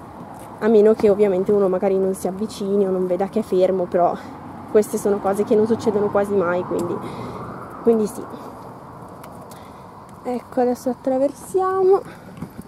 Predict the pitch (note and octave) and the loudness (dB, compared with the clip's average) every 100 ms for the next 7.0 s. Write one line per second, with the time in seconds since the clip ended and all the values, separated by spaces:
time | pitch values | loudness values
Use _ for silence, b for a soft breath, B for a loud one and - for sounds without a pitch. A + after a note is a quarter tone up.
0 | - - - - - - - - - - | -18 -20 -20 -20 -20 -20 -20 -20 -18 -18
1 | - - - - - - - - - B | -20 -20 -20 -20 -20 -20 -20 -20 -20 B
2 | B B D#4 F4+ G#4 G4+ A#4+ F4+ C#4 - | B B 4 4 4 4 4 4 0 0
3 | C4 A#3 A#3+ A#3 A#3+ C#4 F4 D4 A3 A3+ | 0 2 2 2 2 0 0 2 0 -2
4 | - C#4 C4+ A3+ B3 D4 A#3 G3+ G3 F#3 | -2 -2 0 -2 0 2 2 0 -2 0
5 | F#3+ G3+ B3+ - B B B E4+ G#4+ D4 | 0 0 -2 -6 B B B 4 4 4
6 | B3 C4 C4 D#4 D#4 D4 D4 E4 F4+ | 2 2 4 2 4 4 6 6 6